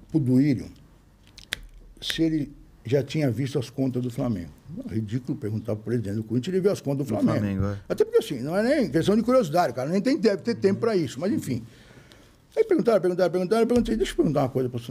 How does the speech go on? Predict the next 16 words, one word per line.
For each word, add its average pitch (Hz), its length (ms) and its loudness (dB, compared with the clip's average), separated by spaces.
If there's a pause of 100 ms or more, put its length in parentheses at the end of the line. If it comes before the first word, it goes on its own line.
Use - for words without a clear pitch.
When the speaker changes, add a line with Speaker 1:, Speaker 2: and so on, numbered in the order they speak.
Speaker 1:
você, 117 240 -2
a 107 80 -2
pessoa 120 300 -2
que 123 60 0
apresentou 117 420 -4
aquilo." 90 260 -12 (1400)
Falei, 170 140 -6
"Você 202 80 4
pode 233 280 2
me 196 80 6
informar? 127 600 0 (500)
Você - 160 -2
que 143 80 -8
estudou, 131 760 2
se 117 60 -10
aprofundou 123 840 -2